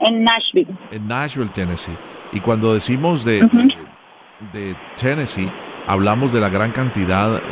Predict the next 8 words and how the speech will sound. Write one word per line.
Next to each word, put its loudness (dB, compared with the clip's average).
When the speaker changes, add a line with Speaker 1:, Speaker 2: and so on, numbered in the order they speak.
Speaker 2:
de 2
hispanos 0
que -6
se 0
han 2
movido 2
allí, 0
¿verdad? -2